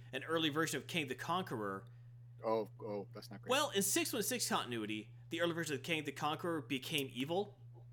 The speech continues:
Speaker 2: Yes.
Speaker 1: In this ver-, th-, in th-, in the reality this one's from,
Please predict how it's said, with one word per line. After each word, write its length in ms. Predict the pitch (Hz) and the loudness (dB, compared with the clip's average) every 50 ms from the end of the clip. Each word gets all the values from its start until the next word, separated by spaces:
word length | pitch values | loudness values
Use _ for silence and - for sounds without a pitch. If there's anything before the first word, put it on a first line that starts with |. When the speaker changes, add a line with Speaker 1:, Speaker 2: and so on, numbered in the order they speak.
| - - | -4 0
Speaker 2:
Yes. 280 | - 107 - - - - - - - - - - - - - - - - - - - - - - - - - - - - | 2 2 2 0 -8 -10 -14 -18 -18 -18 -18 -18 -18 -18 -18 -18 -18 -18 -18 -18 -18 -18 -18 -18 -18 -18 -18 -10 -2 2
Speaker 1:
In 240 | 165 165 156 156 156 | 4 4 4 2 0
this 240 | 175 277 320 - - | 0 2 2 2 2
ver-, 280 | - 165 139 131 135 127 | 2 2 4 4 4 2
th-, 240 | 113 139 226 254 170 | 0 2 2 2 2
in 120 | 139 131 123 | 2 0 0
th-, 160 | 123 208 - | 0 0 0
in 80 | 151 160 | 2 0
the 60 | 160 | 2
reality 320 | 156 180 185 175 170 160 151 | 4 6 6 6 6 4 4
this 220 | 170 220 226 - | 4 4 4 4
one's 180 | 175 135 123 - | 0 0 -2 -2
from, 400 | - - 113 110 107 101 101 | -2 0 0 0 0 -2 -4